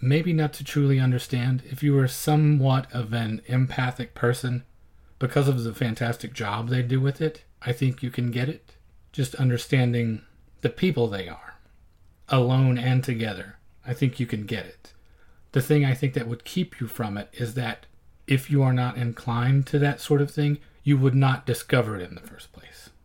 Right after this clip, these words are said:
I don't think it keeps you from understanding or appreciating the film. I think it would keep you from discovering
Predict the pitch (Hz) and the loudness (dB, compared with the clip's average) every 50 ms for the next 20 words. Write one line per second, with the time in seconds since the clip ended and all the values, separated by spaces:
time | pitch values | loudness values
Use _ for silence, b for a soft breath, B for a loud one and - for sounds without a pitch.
0 | _ - - 139 139 143 131 - 143 131 - 123 - - - 139 - - 135 - | _ -4 2 4 4 4 4 2 0 -2 -2 -6 -4 0 0 0 2 0 -4 -2
1 | 127 120 117 113 117 - - - 127 113 110 - - - 139 143 135 131 123 117 | -2 -2 -4 -4 -6 -8 -8 -6 -6 -6 -6 -6 -2 0 2 2 2 2 2 0
2 | 113 107 107 - 208 208 - - 147 127 117 107 104 - - 110 101 98 104 - | -2 -4 -2 2 2 4 4 4 2 2 2 0 -4 -6 -8 -8 -8 -8 -10 -14
3 | b b b b b b - 135 135 131 - 131 127 113 - - - b b b | b b b b b b 0 0 0 2 2 0 0 0 -4 -8 -16 b b b
4 | b b b b b b - - - - - 127 120 120 120 - - 131 131 135 | b b b b b b -20 -20 -14 -10 -8 -6 -6 -6 -4 -2 -2 -2 -2 -2
5 | 120 - 117 107 104 101 95 - - - - 117 135 117 120 110 104 101 98 104 | -2 -2 -4 -4 -4 -6 -8 -10 -4 2 4 4 4 4 0 -4 -8 -8 -10 -12
6 | 107 | -14